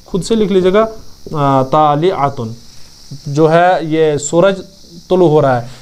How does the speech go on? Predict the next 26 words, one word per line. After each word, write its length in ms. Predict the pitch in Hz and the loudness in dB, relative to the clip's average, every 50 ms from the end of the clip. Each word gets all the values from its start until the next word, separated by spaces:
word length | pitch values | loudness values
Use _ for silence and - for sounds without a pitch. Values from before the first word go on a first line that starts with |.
| - - | -4 -2
इसी 160 | 190 165 208 196 | 0 0 0 2
तरह 160 | 226 220 214 | 2 0 2
अल 200 | - 190 196 196 | 2 2 2 2
उस्ताजु 520 | 196 190 196 - 180 165 165 160 165 180 | 0 -2 -2 0 0 0 0 0 -2 -4
जाहिबुन, 540 | 151 135 143 127 127 117 123 120 113 117 113 - - | -2 0 0 0 0 -2 -4 -6 -6 -8 -10 -6 -4
अल 100 | 156 156 | -2 -2
उस्ताजु 1000 | - 165 - - - 147 139 135 135 127 120 113 110 113 123 151 185 214 - - - - - - - - - - 135 | -2 -4 -6 -6 -2 0 2 2 2 2 0 -2 -4 -2 0 2 2 0 0 -4 -10 -16 -18 -20 -18 -18 -14 -10 -6
जाहिबुन, 480 | 120 127 131 123 120 117 120 120 - - - - 156 | -2 0 0 2 0 -2 -4 -6 -8 -10 -12 -14 -14
उस्ताद 480 | 147 - - 151 156 180 202 202 - - - - - | -8 -4 0 0 2 0 0 -2 -8 -14 -20 -14 -10
जा 220 | 131 123 131 127 123 | -4 -2 0 0 0
रहा 220 | 120 120 117 117 | 0 -2 -2 -4
है। 160 | 104 104 - - - - - - - | -6 -6 -8 -12 -18 -20 -8 -6 -4
उसके 160 | 170 - 226 | -2 0 2
बाद 180 | 208 233 233 202 | 2 2 2 2
देख 120 | 226 196 | 2 2
लीजिए, 200 | 208 226 226 233 | 2 2 2 2
कह 140 | 226 226 214 | 2 2 2
रहे 120 | 208 220 | 2 2
हैं 80 | 220 202 | 2 2
ऐसे 220 | 196 190 214 226 | 2 2 2 0
तीन 240 | 226 220 220 226 196 | -2 -2 -2 -2 -2
जुमले 220 | 208 208 208 214 | 0 2 2 2
नकल 240 | 208 208 196 - 214 | 2 2 0 0 0
करो 220 | 196 214 208 214 202 | 0 2 2 2 2
जो 340 | 160 156 196 208 214 220 | 2 2 4 4 4 4
एक 340 | - 202 202 208 208 214 214 | 2 2 4 4 4 2 0